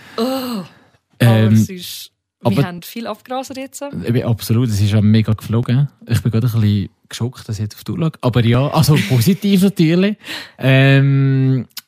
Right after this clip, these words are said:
Speaker 2: ja, ich würde sagen, dass, dann beenden wir das mal so.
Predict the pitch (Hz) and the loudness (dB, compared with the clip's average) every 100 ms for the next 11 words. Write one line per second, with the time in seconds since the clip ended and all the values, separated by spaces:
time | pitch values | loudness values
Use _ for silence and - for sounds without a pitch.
0 | _ _ - 113 123 170 151 135 139 131 | _ _ -4 0 2 2 -2 -2 -2 -2
1 | 131 120 123 120 113 - 127 123 120 110 | -2 -2 -2 -2 -4 -4 0 2 2 0
2 | 110 143 165 165 156 151 147 160 156 147 | 0 0 0 -2 -2 -2 -2 -4 -4 -6
3 | 160 | -6